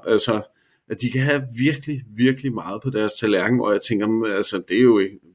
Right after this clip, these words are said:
det kan jo ikke lade sig gøre, det her." Jeg kan også mærke, øh, når, selv når vi sidder i møderækker for Socialstyrelsen og siger, øh, "Nu skal vi have en tovholder," for eksempel, ikke? Altså, øh,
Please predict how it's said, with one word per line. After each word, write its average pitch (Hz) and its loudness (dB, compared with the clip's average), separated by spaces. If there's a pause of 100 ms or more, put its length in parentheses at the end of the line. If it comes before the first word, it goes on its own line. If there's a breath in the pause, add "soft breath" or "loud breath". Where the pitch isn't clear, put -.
det 101 -8
kan 120 -2
jo 107 0
ikke 127 0
lade 131 4
sig 127 0
gøre, 95 -2
det 135 -2
her." 113 -6 (140)
Jeg 113 -2
kan 120 0
også 135 0
mærke, 135 0 (960 soft breath)
øh, 113 2 (1080)
når, 110 2
selv 165 2
når 156 4
vi 127 2
sidder 139 2
i 120 0 (600)
møderækker 120 2
for 113 -10
Socialstyrelsen 131 0
og 107 -2
siger, 117 0
øh, 98 0
"Nu 113 0
skal 139 -4
vi 139 2
have 117 2
en 135 0
tovholder," 113 0
for 95 -6
eksempel, 90 -8
ikke? 139 -6
Altså, 113 0 (1160 loud breath)
øh, 107 2